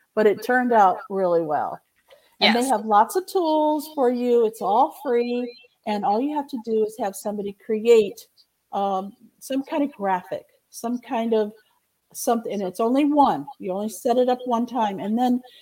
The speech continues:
Speaker 1: they help you very, it's very easy. They help you send it to iTunes, Stitcher, SoundCloud, all the places where people listen to a podcast. So
Speaker 2: Mm-hmm.
Speaker 1: Anchor dot F M. We have one, anchor dot F M slash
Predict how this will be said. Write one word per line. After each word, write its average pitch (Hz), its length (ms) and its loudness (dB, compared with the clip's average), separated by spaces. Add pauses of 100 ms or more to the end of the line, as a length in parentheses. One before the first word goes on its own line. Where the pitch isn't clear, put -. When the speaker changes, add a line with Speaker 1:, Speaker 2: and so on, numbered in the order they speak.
(200)
Speaker 1:
they 294 240 8
help 381 380 2
you 208 220 2
very, 208 400 -2
it's - 240 -14
very 196 260 -2
easy. 220 480 -2
They 196 180 -2
help 233 260 -6
you 240 100 -4
send 214 320 -4
it - 140 -4
to - 100 -10
iTunes, 220 720 -2
Stitcher, 214 460 -2
SoundCloud, 190 880 -2 (320)
all 226 200 4
the 285 100 -2
places 220 540 2
where 220 140 -6
people 220 580 -4
listen 220 560 -4 (300)
to 196 160 0
a 190 60 0
podcast. 175 640 -8 (240)
So - 140 -6
Speaker 2:
Mm-hmm. 196 160 -8
Speaker 1:
Anchor 247 340 0
dot 226 260 6
F 220 120 -6
M. 185 140 -4 (260)
We 392 280 2
have 339 160 6
one, 285 260 4 (340)
anchor 233 320 2
dot 262 300 8
F 247 200 2
M 269 240 4
slash 233 360 2